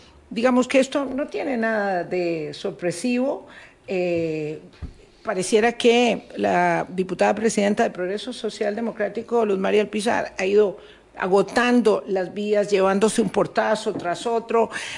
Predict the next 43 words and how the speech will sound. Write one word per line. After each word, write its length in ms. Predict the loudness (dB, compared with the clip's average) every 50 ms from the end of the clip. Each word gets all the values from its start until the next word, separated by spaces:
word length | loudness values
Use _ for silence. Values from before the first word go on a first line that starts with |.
| -8
¿verdad? 340 | -2 0 2 4 4 2 2 2
Poniendo 340 | 2 4 4 6 6 6
una 120 | 6 4 4
mejilla 540 | 4 4 4 4 6 4 4 4 4 4 4
y 80 | 4
la 160 | 4 4 4
otra, 480 | 6 6 6 6 4 4 2 4 4 2
hasta 480 | -2 -6 -6 -8 -8 -8 -6 -10 -10 -6
que 100 | -4 -2
iba 280 | -2 0 -2 -2 -4 -4
cumpliendo 640 | -6 -8 -6 -6 -4 -2 -2 0 0 2 0 0 0
con 220 | 0 0 2 2
una 160 | 2 2 2
serie 300 | 2 2 2 4 4 4
de 120 | 4 4 0
pasos 600 | 0 0 -2 0 0 -2 -2 -4 -8 -6 -4 -4
y 40 | -2
le 120 | 0 0
dijeron, 340 | 0 2 0 2 2 4 4
"No, 300 | 4 4 4 2 2 0
por 120 | -2 0
ahí 160 | 0 2 2
no 240 | 4 4 4 4 4
es, 300 | 2 2 0 0 -2 -8 -8
es 100 | -10 -10
por 240 | -6 0 2 4 4
otro 340 | 4 4 2 2 2 2 4
lado, 420 | 4 4 4 4 6 4 4 4 2
entonces 320 | -2 -4 -8 -8 -8 -6
tiene 180 | -6 -4 -4 -2
que 80 | -2
devolverse 540 | 0 0 0 -4 -2 -2 -4 -2 0 -2 -2
por 180 | 0 0 0 0
este 220 | 0 0 -2 -8
camino 360 | -6 -6 -6 -4 -4 -4 -2
y 40 | -2
devolverse 440 | -2 -2 -2 -2 -2 -4 -4 -4 -4
por 160 | -4 -2 -2
el 140 | 0 0 2
otro", 300 | 0 0 0 0 -2 -4
hasta 200 | -2 -4 -6 -6
que 120 | -4 -6
encontró 500 | -6 -4 -2 -4 -2 2 2 4 4 2